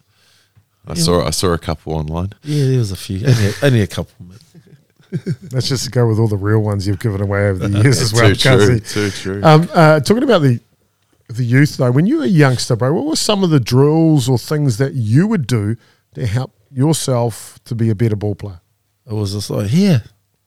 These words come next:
Speaker 2: throw it at the chest." <laughs>
Speaker 1: So simple.
Speaker 2: Yeah, little things. "Here, throw it here."
Speaker 3: Yeah.
Speaker 2: Yeah, just little basic things. Um,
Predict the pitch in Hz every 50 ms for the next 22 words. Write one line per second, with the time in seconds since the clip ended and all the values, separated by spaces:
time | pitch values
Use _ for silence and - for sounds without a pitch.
0 | _ _ _ _ _ _ _ _ _ - - 160 175 185 190 190 180 165 185 156
1 | - - 208 196 160 - - - - - _ _ _ _ _ _ _ _ _ _
2 | _ _ - - - - - - - 269 - - - - - - - - 160 -
3 | - - - - - - - - - - - - - - - - - 85 85 -
4 | - 98 90 90 90 82 - - 202 - - 311 269 190 180 175 156 147 151 -
5 | - 180 175 170 156 147 - 170 151 131 120 113 185 214 202 190 170 - - 190
6 | 196 190 185 170 196 196 196 160 120 107 - _ _ _ _ - 113 113 107 101
7 | - _ 110 107 107 107 - _ _ - 131 127 - 185 185 175 165 135 139 135
8 | 127 - - 123 - _ - 117 117 113 107 110 117 110 107 104 101 98 95 107
9 | 123